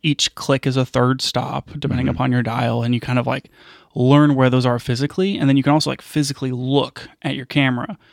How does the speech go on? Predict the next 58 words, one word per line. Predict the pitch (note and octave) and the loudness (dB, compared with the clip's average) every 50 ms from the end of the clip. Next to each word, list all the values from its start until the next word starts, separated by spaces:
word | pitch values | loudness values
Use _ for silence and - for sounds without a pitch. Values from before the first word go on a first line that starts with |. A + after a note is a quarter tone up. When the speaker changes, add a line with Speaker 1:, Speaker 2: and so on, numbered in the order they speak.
| _ _ _ _ | _ _ _ _
Speaker 1:
and | - C3 B2 A#2+ | 0 0 2 2
know, | B2 B2+ - - | 2 0 -2 -4
okay, | C3+ B2 B2+ A#2 | -4 -4 -4 -4
what, | A#2 A#2 B2 C3 C3 B2 | -4 0 0 0 0 0
what | - C#3 B2+ C3 B2+ | -2 -2 0 0 2
are | B2+ | 2
my | B2+ B2 | 2 0
settings | A#2+ - B2 A#2+ A#2+ A#2+ A#2+ | 0 -2 -4 -4 -4 -4 -4
in | A#2 A#2 | -6 -6
before, | A#2 - - D#3 D3+ - | -6 -4 -4 -4 -2 -4
like, | C#3 A#2+ B2 | -6 -6 -4
you | C3 B2+ | -2 -2
even | B2+ C3 B2+ B2+ | -2 -2 -4 -8
turn | - - C3 C3 C3 | -8 -6 -6 -6 -4
it | C3+ - | -6 -6
on. | - - - - - - _ | -6 -8 -8 -8 -10 -12 _
Speaker 2:
Yeah. | - E3 - F#2+ E2+ - - - - - _ _ - | -4 -4 -4 -4 -4 -8 -14 -20 -20 -20 _ _ -2
Speaker 1:
And | C#3+ C3+ C3+ C3 C3 C3 C3 - - _ _ _ | 0 2 4 4 4 2 0 -2 -4 _ _ _
the | C#3 C3 | 0 2
Z | B2+ D3 F3+ F#3+ | 2 2 0 0
F | E3+ | 0
C | - - D#3 D3+ | 0 0 2 2
is | C#3+ B2+ | 2 2
laid | B2+ B2+ B2 A#2+ | 0 0 0 0
out | A#2+ A#2 A#2 B2 - - _ _ _ _ _ - _ | 0 0 -2 -4 -4 -6 _ _ _ _ _ -12 _
almost | - F3+ F#3 E3+ D3 C3 B2 - - | -2 2 4 4 4 4 2 -2 -6
exactly | - B2+ B2 B2+ B2+ B2+ C3 B2+ - - - - | -8 -8 -6 -8 -8 -6 -6 -8 -8 -8 -8 -8
like | - - - - - - - _ _ - | -8 -8 -8 -10 -10 -12 -18 _ _ -12
that | - C3 B2+ - | -12 -12 -8 -8
kind | C3 B2+ C3+ | -6 -6 -6
of | D3 | -6
camera, | - - C#3 - - - | -6 -6 -6 -6 -6 -6
like | C#3 C3 | -6 -4
an | B2+ | -6
X | C3+ C3 - | -6 -6 -6
T | - C3+ - | -8 -8 -8
three. | - - - - - - - _ _ _ _ _ _ _ _ _ _ _ _ _ _ _ _ _ | -6 -6 -8 -8 -8 -10 -12 _ _ _ _ _ _ _ _ _ _ _ _ _ _ _ _ _
You | - C#3 | 0 2
have | B2+ C3 B2 B2 A#2+ | 2 2 2 0 2
your | A#2+ B2 B2 B2+ B2 B2 B2 A#2+ A#2+ - - _ _ - | 2 2 2 2 2 0 -2 -4 -6 -10 -14 _ _ -2
iso | C#3 C3+ C3 - C#3 C3 C3 C3+ C#3 - | -2 -2 0 0 0 0 2 0 -2 -2
on | B3 C#3+ | -2 -2
the | B2+ A#2+ | 0 0
dial | C3 B2 C3 C3+ C#3 | -2 -2 -2 -2 -2
on | C3+ B2 | -4 -4
the | A#2+ | -2
left, | B2 D3 D#3+ F3 F3 - - - _ - - - - _ _ _ | 0 0 0 0 -2 -6 -14 -20 _ -20 -20 -20 -20 _ _ _
you | - B2+ | -10 -8
got | B2+ | -8
your | C3+ | -4
shutter | - - D3 C3+ | -2 0 0 0
speed | B2+ - C#3 C3+ | 0 -2 -2 -2
on | C#3 B2+ | -2 -2
the | B2 | 0
dial | B2 B2+ B2 | -2 -2 -2
on | B2 | -2
the | B2+ | 0
right, | C3+ E3 G3 F#3+ - B3+ | 2 2 2 0 -2 -4